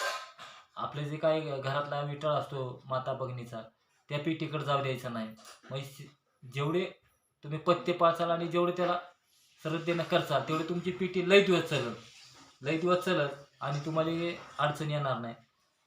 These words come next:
तर ह्याच्यात का, समजा तुम्हाला दुसरं एक नोट तुमच्या चुका हुकानं जर गेली कुठं,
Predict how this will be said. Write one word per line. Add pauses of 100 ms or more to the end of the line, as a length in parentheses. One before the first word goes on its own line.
तर
ह्याच्यात
का, (1000)
समजा
तुम्हाला
दुसरं (920)
एक
नोट
तुमच्या
चुका
हुकानं
जर
गेली
कुठं,